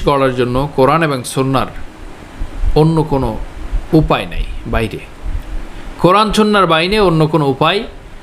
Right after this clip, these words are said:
আমাদের নাই, মুসলমানদের নেই, ঈমানওয়ালাদের নাই। কারণ অন্য ধর্মের লোকের থাকতে পারে, হিন্দু, বৌদ্ধ, খ্রিস্টান, ইহুদি, নাসারা, অন্য অন্য যা আছে, নাস্তিক, মোরতাদ,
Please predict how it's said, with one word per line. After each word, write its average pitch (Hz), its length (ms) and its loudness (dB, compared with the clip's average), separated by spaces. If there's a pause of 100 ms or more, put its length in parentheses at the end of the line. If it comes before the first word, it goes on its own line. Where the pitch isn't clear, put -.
(320)
আমাদের 147 460 2
নাই, - 140 -10 (360)
মুসলমানদের 139 600 0
নেই, - 440 -2
ঈমানওয়ালাদের 170 680 2
নাই। 98 120 -12 (400)
কারণ 185 260 2
অন্য 226 240 0
ধর্মের 165 300 2
লোকের 123 300 0
থাকতে - 260 -6
পারে, 92 220 -10 (580)
হিন্দু, 147 540 6
বৌদ্ধ, 147 500 2
খ্রিস্টান, 156 580 2
ইহুদি, 156 400 4
নাসারা, 139 500 2
অন্য 214 360 2
অন্য 220 240 2
যা 151 140 4
আছে, 156 280 0
নাস্তিক, 143 440 -2
মোরতাদ, 127 380 -2